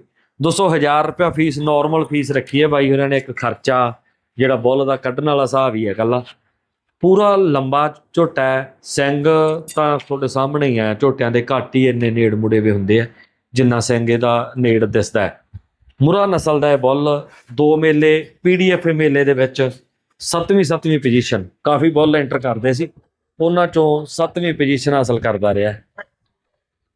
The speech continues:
ਉੱਤੋਂ ਇਹਦੀ ਬੰਤਰ ਦੇਖੋ, ਹਾਈਟ ਦੇਖੋ ਕਰਮ ਵਾਲੇ ਦੀ, ਅਹ, ਕਿੰਨਾ ਉੱਚਾ ਇਹ ਬੁੱਲ ਤੇ ਲੰਬਾ ਵੀ ਕਿੰਨਾ ਕੁ, ਉਹਦਾ ਵੀ ਅੰਦਾਜ਼ਾ ਤੁਸੀਂ ਲਾਇਓ।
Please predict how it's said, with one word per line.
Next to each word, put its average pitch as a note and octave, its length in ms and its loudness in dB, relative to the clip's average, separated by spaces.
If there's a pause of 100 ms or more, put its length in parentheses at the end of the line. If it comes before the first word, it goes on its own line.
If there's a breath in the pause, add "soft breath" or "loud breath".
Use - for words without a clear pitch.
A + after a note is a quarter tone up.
(1700)
ਉੱਤੋਂ E3+ 580 0 (640 soft breath)
ਇਹਦੀ D#3 220 2
ਬੰਤਰ C#3 420 -2
ਦੇਖੋ, D#3+ 420 0 (560)
ਹਾਈਟ E3+ 280 0
ਦੇਖੋ D#3 400 0
ਕਰਮ D3 240 -2
ਵਾਲੇ C#3+ 280 0
ਦੀ, C#3+ 360 0 (140)
ਅਹ, C3+ 40 -2
ਕਿੰਨਾ D3 320 -2
ਉੱਚਾ C#3+ 520 0
ਇਹ D3+ 100 0
ਬੁੱਲ C3+ 300 0
ਤੇ C#3+ 160 0
ਲੰਬਾ C3 340 0
ਵੀ C3 120 -2
ਕਿੰਨਾ B2 360 -4
ਕੁ, A#2 80 -2
ਉਹਦਾ B2+ 180 2
ਵੀ B2+ 120 0
ਅੰਦਾਜ਼ਾ A2 320 -2
ਤੁਸੀਂ G#2 260 -10
ਲਾਇਓ। G#2 300 0